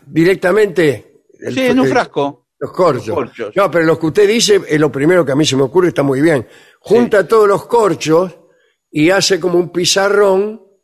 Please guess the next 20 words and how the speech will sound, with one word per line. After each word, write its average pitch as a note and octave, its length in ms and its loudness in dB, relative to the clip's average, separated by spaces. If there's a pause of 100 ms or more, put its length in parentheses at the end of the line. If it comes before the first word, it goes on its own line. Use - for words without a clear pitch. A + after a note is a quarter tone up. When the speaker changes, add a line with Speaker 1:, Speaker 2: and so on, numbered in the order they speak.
(160)
Speaker 2:
Sí. A#2+ 520 -6 (360)
Speaker 1:
para D3 760 -2
clavar, F3+ 880 0 (380)
eh, A#2+ 260 -8 (160)
papelitos D#3+ 840 0 (320)
y D#3 120 2
no E3+ 100 4
olvidarse D#3 600 2
de A2+ 200 0
las A#2 140 -2
cosas. F#2+ 440 -10 (200)
Speaker 2:
Sí, C#3 180 -14
señor. B2+ 640 -6 (720)
Speaker 1:
Nada G3+ 220 0
de - 20 0
Speaker 2:
Los F#3 100 2
papeles. D#3 200 2
Speaker 1:
celular D#3+ 680 2
ni C#3 160 0
nada. A2 640 -4